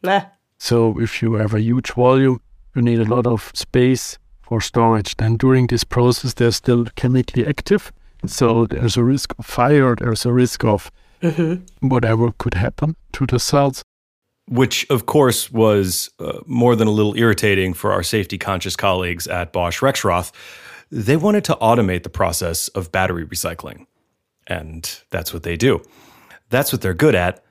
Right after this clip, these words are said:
Speaker 3: automating industrial processes.
Speaker 2: But we had a challenge how to automate this process.
Speaker 3: But having a twenty-four hour wait time as part of a process is less than ideal.
Speaker 1: <laughs>
Speaker 3: They wanted to do something about that.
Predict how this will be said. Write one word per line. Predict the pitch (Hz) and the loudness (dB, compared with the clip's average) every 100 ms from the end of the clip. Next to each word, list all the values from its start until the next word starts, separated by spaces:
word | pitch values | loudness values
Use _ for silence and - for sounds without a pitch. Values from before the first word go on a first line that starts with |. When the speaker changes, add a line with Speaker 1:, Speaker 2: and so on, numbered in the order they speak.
| _ _ _ - | _ _ _ -2
Speaker 3:
automating | 123 135 120 113 113 | 0 2 2 2 0
industrial | - 92 92 90 - 87 | -2 -2 -2 -2 -4 -8
processes. | 80 95 90 - - - - - _ - | -6 -6 -6 -8 -12 -12 -14 -16 _ -4
Speaker 2:
But | 131 | -2
we | 127 | 0
had | 113 127 | 0 -2
a | 120 | -6
challenge | - 123 135 151 139 | -4 0 2 2 0
how | - 117 127 | -2 -2 0
to | - | -2
automate | - 139 - 127 123 117 | -4 -4 -2 0 0 0
this | 113 | -4
process. | - - 104 101 98 95 - _ _ _ - | -4 -2 -2 -2 -8 -10 -14 _ _ _ -4
Speaker 3:
But | |
having | - 170 208 196 | 0 0 2 0
a | |
twenty-four | - 147 151 - 143 | 0 0 0 0 2
hour | 120 117 104 | 4 4 2
wait | 87 98 104 | 2 0 0
time | - 85 80 - | -2 -4 -4 -4
as | 104 | -4
part | - - 180 | -2 0 2
of | 156 | 0
a | |
process | 127 104 87 - 87 - | 0 0 0 0 -4 -4
is | - 131 117 - - 165 | -4 -2 -2 -6 -6 -2
less | 170 - | -2 0
than | - 101 | -2 0
ideal. | 85 82 - - - 214 196 | -2 -6 -14 -14 -6 -2 0
Speaker 1:
<laughs> | 196 208 - 175 | -2 -2 -4 -4
Speaker 3:
They | - | 0
wanted | 120 165 180 | 2 2 0
to | - | -2
do | 113 113 | -2 -2
something | - 95 87 | 0 0 -2
about | 78 78 67 | -4 -6 -6
that. | 50 | -10